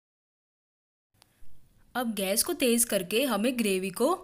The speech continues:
इसी तरह से पकाना है। अब मैं इसमें डाल रही हूँ एक छोटा चम्मच नमक। नमक आप अपने स्वाद के अनुसार ही डालें और इसे अच्छे से मिक्स कर लें।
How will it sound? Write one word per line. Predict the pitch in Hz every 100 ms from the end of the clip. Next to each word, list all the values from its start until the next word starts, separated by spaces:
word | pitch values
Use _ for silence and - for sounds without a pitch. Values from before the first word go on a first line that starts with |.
| - - -
इसी | 226 285
तरह | 240 190
से | 190 349
पकाना | - 233 214 190 180
है। | 175 170 170 175 - - - - _ - - _ _ _ _ _ _ _ _ _ _ _ _ _ - - - - -
अब | 220
मैं | 240 339
इसमें | 320 311 277
डाल | 214 196
रही | 196 196
हूँ | 226 320
एक | 220 277 285
छोटा | 277 240
चम्मच | 226 233 214 208 -
नमक। | 185 175 185 320 - - - - -
नमक | 214 214 320 302
आप | 233
अपने | 208 240
स्वाद | 302 226 202 214
के | 294
अनुसार | 226 190 190 185
ही | 262
डालें | 285 190 175 175 175 175 - - - - - -
और | 247 269
इसे | 233
अच्छे | 240 233 208
से | 302
मिक्स | 320 208 170 -
कर | 196 180
लें। | 175 175 175